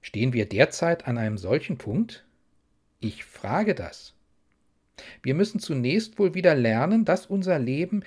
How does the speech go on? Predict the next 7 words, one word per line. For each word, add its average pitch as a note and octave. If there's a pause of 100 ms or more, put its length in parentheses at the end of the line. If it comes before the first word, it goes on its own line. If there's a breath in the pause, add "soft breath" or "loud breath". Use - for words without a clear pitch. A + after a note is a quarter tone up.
(120 loud breath)
mit E3
Risiken G3+
behaftet A#2+
ist. - (540 loud breath)
Menschen G#3+
sterben F#3
jederzeit. F3